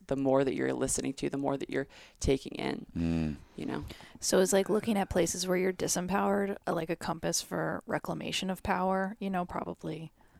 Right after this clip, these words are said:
Speaker 3: the way to, like, how does, how do we on Tuesday, Mars Day, like, look, look at these questions and ask these questions of ourselves?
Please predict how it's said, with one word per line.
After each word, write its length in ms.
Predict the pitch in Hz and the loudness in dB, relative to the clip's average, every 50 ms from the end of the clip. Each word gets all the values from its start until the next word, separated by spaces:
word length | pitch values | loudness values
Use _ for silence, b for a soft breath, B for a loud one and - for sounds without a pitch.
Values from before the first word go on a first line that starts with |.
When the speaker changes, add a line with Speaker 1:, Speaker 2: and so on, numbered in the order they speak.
| - - - | -14 -6 -2
Speaker 3:
the 100 | 196 208 | -2 0
way 240 | 185 180 175 175 | 0 0 0 0
to, 220 | 175 175 160 156 - - _ _ - | -2 -2 -2 -2 -4 -8 _ _ -8
like, 160 | - 240 - | -6 -2 4
how 180 | - 247 233 226 | 8 10 12 12
does, 280 | 226 220 202 - - - - - | 12 12 10 8 4 2 -2 -4
how 180 | - - 240 240 | 4 8 10 12
do 100 | 247 240 | 12 12
we 260 | 214 226 226 220 214 | 12 10 8 8 8
on 160 | 196 196 202 | 6 4 4
Tuesday, 400 | - - 220 196 196 - 202 196 | 4 4 4 6 6 6 4 4
Mars 340 | 196 196 196 196 190 190 196 | 6 6 6 6 6 6 4
Day, 220 | 202 185 175 175 170 | 4 4 4 4 4
like, 200 | 175 175 175 - | 2 2 0 0
look, 280 | - - 190 226 233 - - | 4 8 8 8 6 6 4
look 180 | - 208 240 - | 6 6 8 8
at 60 | 233 | 6
these 160 | - 190 185 | 4 4 2
questions 340 | - 170 165 - - 175 170 | 4 2 2 2 2 0 0
and 80 | 175 151 | 2 2
ask 200 | 175 214 - - | 4 4 4 4
these 120 | 202 - | 2 2
questions 360 | - - - - - - - - | 0 -2 -2 -2 -2 -4 -4 -6
of 60 | - | -4
ourselves? 580 | - 165 - - - - 160 196 - - - | -4 -4 -4 -4 -4 -4 -6 -6 -8 -10 -12